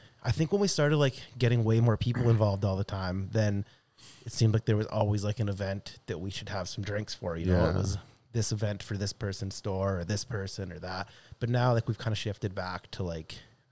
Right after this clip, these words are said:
Speaker 1: like, revolving around the fitness thing. Like, we can go for a
Speaker 2: Yeah.
Speaker 1: workout together, go for a good meal.
Speaker 2: No, exactly. I, I still think you can have that at, like, you know, like, the Christmas party, but just, like,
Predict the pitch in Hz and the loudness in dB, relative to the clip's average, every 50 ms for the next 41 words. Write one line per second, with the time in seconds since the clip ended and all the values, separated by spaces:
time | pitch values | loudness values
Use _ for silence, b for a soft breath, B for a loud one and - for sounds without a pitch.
0 | _ _ - - - - _ - _ _ _ - 120 107 98 110 101 98 92 95 | _ _ -16 -16 -16 -16 _ -20 _ _ _ -12 -8 -6 -2 -2 -2 -2 -2 -2
1 | 98 101 92 90 87 82 - - - 87 - - 85 - - - 85 80 85 - | -4 -4 -4 -6 -8 -10 -8 -6 -6 -8 -6 -8 -10 -10 -10 -10 -10 -10 -10 -8
2 | - 110 110 104 101 98 98 101 98 92 87 82 - - - - 107 101 - - | -8 -10 -8 -6 -8 -6 -4 0 2 4 4 4 4 2 2 0 -2 -2 -2 -4
3 | 101 101 92 92 92 92 92 90 98 92 90 - - 90 90 85 90 85 80 85 | -4 -4 -2 -2 -4 -4 -4 -4 -4 -4 -4 -4 -6 -6 -6 -4 -6 -6 -6 -8
4 | 85 85 85 85 85 87 - _ - 101 98 95 95 92 90 - 92 92 87 87 | -10 -12 -10 -10 -8 -8 -8 _ 0 4 8 8 8 8 6 6 4 4 6 4
5 | 85 - 95 92 87 85 - - - - 95 92 - - 113 107 107 - 127 120 | 4 4 4 6 6 4 2 0 -2 0 0 2 2 4 4 4 6 6 4 2
6 | 110 110 104 110 95 90 90 87 85 80 92 90 87 82 - 85 85 82 - - | 2 2 0 0 0 2 2 2 2 4 4 4 4 2 2 0 0 0 -2 -4
7 | - 90 87 82 80 82 85 82 - 90 85 - - 85 80 - - - 80 80 | -4 -2 0 0 2 2 2 2 2 2 0 2 4 2 4 2 2 -2 -4 -4
8 | - - 87 85 85 90 98 101 90 90 82 87 87 - - 90 87 85 | -2 0 2 2 4 4 2 2 2 0 0 0 -2 -2 -2 -4 -4 -4